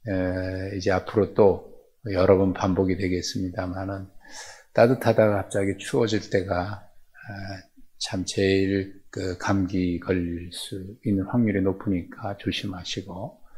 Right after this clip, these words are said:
특별히 환절기 때 건강 잃기가, 아, 쉬우니까, 아, 특별히 조심하셔서, 에, 금년 가을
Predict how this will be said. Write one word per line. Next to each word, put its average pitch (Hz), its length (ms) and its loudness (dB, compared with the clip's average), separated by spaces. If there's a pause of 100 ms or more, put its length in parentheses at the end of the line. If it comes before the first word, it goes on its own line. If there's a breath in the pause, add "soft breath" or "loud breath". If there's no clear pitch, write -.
(320)
특별히 - 320 0
환절기 120 680 4
때 107 160 2
건강 95 480 2
잃기가, 98 560 -4 (320)
아, 92 160 -4
쉬우니까, 95 920 -4 (460)
아, 101 60 -8 (280)
특별히 - 300 -8
조심하셔서, 95 960 -8 (1000 loud breath)
에, 123 180 2
금년 123 440 6
가을 98 560 10